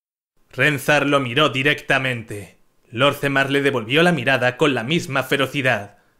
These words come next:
Renzar Lanzalcón podía dudar de él en todo, excepto en esto. Aurora habló de nuevo. "Supongo que esto es lo que viniste a contarnos".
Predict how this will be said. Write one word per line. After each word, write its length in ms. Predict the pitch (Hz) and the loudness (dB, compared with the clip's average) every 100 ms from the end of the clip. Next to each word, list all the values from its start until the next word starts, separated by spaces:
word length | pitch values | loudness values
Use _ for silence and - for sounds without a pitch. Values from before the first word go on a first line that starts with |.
| _ _ _ - | _ _ _ -4
Renzar 460 | 151 165 - 170 | 0 2 2 2
Lanzalcón 720 | 160 147 123 110 170 139 123 120 | 4 2 -2 -2 0 0 0 -2
podía 300 | 131 175 208 | 0 2 2
dudar 340 | 156 156 131 | 2 2 0
de 200 | 127 147 | -2 2
él 80 | 170 | 2
en 220 | 139 110 | 0 0
todo, 460 | 185 135 104 98 - | 0 0 -2 -12 -4
excepto 720 | 151 - - 143 - - 135 | -4 -4 -2 -2 -2 -4 -2
en 120 | 123 | 0
esto. 560 | 135 - - 101 92 _ _ _ _ _ _ _ | -2 -4 -10 -16 -16 _ _ _ _ _ _ _
Aurora 600 | - 117 104 113 147 151 131 | -4 -4 -2 0 2 2 0
habló 320 | 117 131 151 | -2 0 2
de 100 | 147 | 2
nuevo. 480 | 143 131 98 92 _ _ _ _ _ _ | 2 -2 -4 -14 _ _ _ _ _ _
"Supongo 600 | - 135 170 190 180 - | -6 -2 2 2 2 0
que 180 | 135 | 0
esto 320 | 143 - 139 139 | 0 0 0 2
es 180 | 139 | 2
lo 140 | 147 151 | 0 0
que 100 | 156 | 0
viniste 440 | 143 147 151 - | 0 -2 -2 -2
a 80 | 151 | 0
contarnos". 880 | 147 135 143 135 113 110 101 - | 0 0 0 0 -2 -12 -16 -18